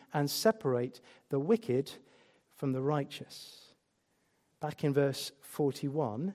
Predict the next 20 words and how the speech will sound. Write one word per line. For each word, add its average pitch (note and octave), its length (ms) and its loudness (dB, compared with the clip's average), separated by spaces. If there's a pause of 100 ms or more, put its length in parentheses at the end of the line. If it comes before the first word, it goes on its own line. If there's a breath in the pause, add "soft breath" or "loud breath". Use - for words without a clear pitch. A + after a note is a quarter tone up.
Jesus D3+ 380 -2
tells C3 300 0
us B2+ 160 -4
what C3+ 140 -4
the - 120 -6
angels C3 680 -4 (560)
do. D#3 220 0 (1600)
"Son - 300 2
of F3+ 80 4
Man C#3+ 240 4
will C3+ 80 0
send G3 340 4
out E3+ 360 4
his G3+ 260 2
angels, B2+ 640 0
and C3+ 200 -2
they F3 260 4
will E3 240 6
weed F#3+ 480 0
out - 480 0